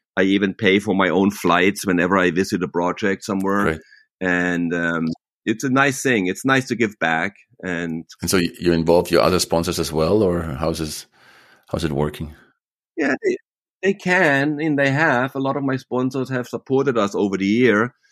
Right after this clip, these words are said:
Speaker 1: And anybody can support it, you know, like, it's, it's a neutral thing, and it doesn't have to rely on my own sponsors. I sometimes have to be careful, you know, that, to,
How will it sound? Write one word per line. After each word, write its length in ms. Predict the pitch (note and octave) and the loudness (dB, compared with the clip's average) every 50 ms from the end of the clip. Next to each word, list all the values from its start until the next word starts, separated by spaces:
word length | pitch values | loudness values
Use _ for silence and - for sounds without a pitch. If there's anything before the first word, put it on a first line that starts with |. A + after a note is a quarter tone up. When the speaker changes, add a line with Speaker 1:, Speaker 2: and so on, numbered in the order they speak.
| _ - - - - _ _ _ - | _ -20 -20 -20 -20 _ _ _ -4
Speaker 1:
And 240 | G#2 G#2 G2+ G2+ - | -2 0 0 2 2
anybody 460 | B2 D3+ F3 - - A2+ G#2 G#2 G#2 | 4 4 4 4 4 2 2 2 2
can 220 | G2+ A2 F#2+ F#2 - | 0 0 -2 -2 -2
support 460 | - E2 - - E2+ E2 F2 F2+ F#2 | -4 -6 -4 -4 -2 0 0 2 2
it, 140 | F#2+ G2 G2+ | 2 2 2
you 120 | G#2+ G#2+ | 2 2
know, 240 | G2+ F#2+ G2 A2 A#2+ | 2 2 2 2 0
like, 340 | B2 A#2 G#2 F#2+ F#2 F#2 - | 2 2 0 0 0 0 0
it's, 320 | G#2 G2 - - - - | -2 -4 -4 -6 -12 -6
it's 240 | E2+ F2 G2 - - | -4 -2 -2 -2 -2
a 60 | G#2 | -2
neutral 560 | G2 G2+ G#2+ A#2 B2 B2+ - - A#2+ A2 A2 G#2+ | 2 4 4 4 4 4 2 0 0 0 0 0
thing, 560 | - A#2+ A#2+ A#2+ G#2 F#2+ F#2 G2 G2 F#2+ - - | 0 0 0 2 2 0 0 -2 -4 -6 -6 -6
and 240 | G2 G2 F#2+ F#2+ | -4 -2 0 0
it 120 | F#2 F2+ - | 0 0 0
doesn't 300 | F#2 G2+ G2+ A2 G#2+ G#2+ | -2 -2 -2 -2 -2 0
have 200 | G#2 F#2 - - | -2 -2 -2 -4
to 100 | - - - _ - | -12 -18 -18 _ -2
rely 380 | F2 F2+ F2+ F2+ F2 F#2 F#2 | 0 0 2 2 2 2 2
on 100 | F#2+ F#2 | 0 0
my 160 | F#2+ F2 E2+ | 0 0 -2
own 240 | C#2 C2+ F2+ F2+ F#2 | 0 0 0 0 -2
sponsors. 640 | - - - - G#2 A2+ A#2 A2+ - F#2+ F2 D#2 F#2 | -2 -6 -2 0 2 2 2 2 0 0 0 0 -2
I 80 | F2 | -2
sometimes 500 | - - G2+ G#2 G2 A2+ G2+ G2 F#2+ - | -2 0 -2 0 0 0 0 -2 -2 -2
have 180 | A2 F#2+ F#2+ - | -2 -2 -2 -2
to 80 | - - | -6 -6
be 120 | G2 F#2+ | -6 -6
careful, 680 | - - A2+ A2 A2+ A2 - - G2 F#2 F2+ F#2 G2 F#2+ - _ _ _ _ _ _ _ _ _ _ _ _ _ _ | -4 0 2 2 2 0 0 0 2 2 2 2 0 -2 -6 _ _ _ _ _ _ _ _ _ _ _ _ _ _
you 140 | - G2+ G#2 | -2 0 2
know, 220 | F#2+ F#2 F#2+ G#2 G2+ | 2 2 2 2 2
that, 260 | G#2 F#2+ F#2 D#2 - _ _ _ - | 2 2 0 0 -4 _ _ _ -12
to, 140 | - F#2+ | -12 -12